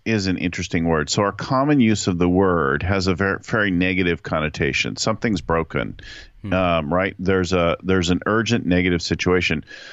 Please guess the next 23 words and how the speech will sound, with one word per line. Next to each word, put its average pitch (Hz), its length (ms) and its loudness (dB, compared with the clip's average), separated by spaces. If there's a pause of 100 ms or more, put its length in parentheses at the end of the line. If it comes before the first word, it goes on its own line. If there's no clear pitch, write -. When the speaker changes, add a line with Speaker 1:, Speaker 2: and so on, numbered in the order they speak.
(160)
Speaker 1:
But 120 320 0
in 170 360 2
reality, 101 1000 0 (380)
uh, 104 280 0
if 95 180 -2
you 104 100 0
look 147 180 0
at 135 80 0
the 87 100 2
root 131 220 4
of 104 120 0
the 92 100 4
word, 82 440 2
crisis 135 640 -2 (120)
also 127 340 0
refers 98 460 0
to - 160 -4
a 80 60 2
decision 110 720 0 (480)
and 110 200 0
a 107 60 2
turning 101 640 -2
point. 60 520 -6